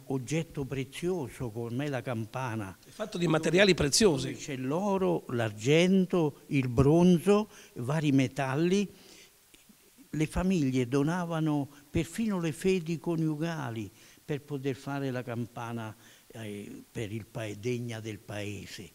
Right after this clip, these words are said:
Speaker 2: A che epoca risale, eh, orientativamente?
Speaker 1: Noi ci abbiamo due campane del milleduecento a San Francesco a Cascia.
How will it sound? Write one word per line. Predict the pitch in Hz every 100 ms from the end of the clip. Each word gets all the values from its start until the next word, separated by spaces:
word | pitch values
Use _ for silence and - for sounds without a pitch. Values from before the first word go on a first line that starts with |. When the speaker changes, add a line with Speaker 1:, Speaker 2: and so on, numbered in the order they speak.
| -
Speaker 2:
A | 240
che | - 285
epoca | 254 226 196
risale, | 185 - 160 135 131 131
eh, | 131 143 139 151
orientativamente? | 165 196 190 156 165 160 139 135 120 117 120 110
Speaker 1:
Noi | 139
ci | 180 165
abbiamo | 135 147 143
due | 139 165
campane | 160 151 139 196 185 147
del | 143
milleduecento | 147 190 185 160 131 170 180 - 160 123 113 - 110
a |
San | 107 147 139
Francesco | 143 131 - 165 151 - 143
a |
Cascia. | - 110 92 - -